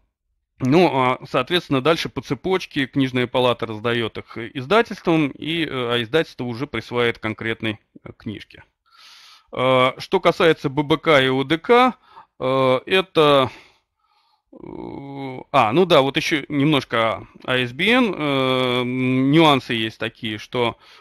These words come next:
э, даже в, м, одному и тому же тексту может быть присвоен разный А С Б Н, если он публикуется в разных форматах, например, P D F, H T M L и других. Э, если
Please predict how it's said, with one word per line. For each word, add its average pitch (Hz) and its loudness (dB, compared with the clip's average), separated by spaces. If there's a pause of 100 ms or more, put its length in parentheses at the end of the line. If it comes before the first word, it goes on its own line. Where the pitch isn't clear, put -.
(100)
э, 117 -2
даже 147 4
в, - -20 (100)
м, 135 -4
одному 165 4
и 151 0
тому 143 2
же 131 -6
тексту 220 -2
может 151 0
быть 131 -8
присвоен 139 0
разный 113 2
А - -12
С 107 -12
Б 147 -2
Н, 180 2
если 135 0 (260)
он 139 2
публикуется 127 -4
в 117 -4
разных 113 0
форматах, 175 0
например, 117 -2
P 123 -10
D 117 -4
F, 107 -10
H - -16
T 113 -8
M 123 0
L 214 0
и - -6
других. 151 -4 (440)
Э, 120 2 (240)
если 131 0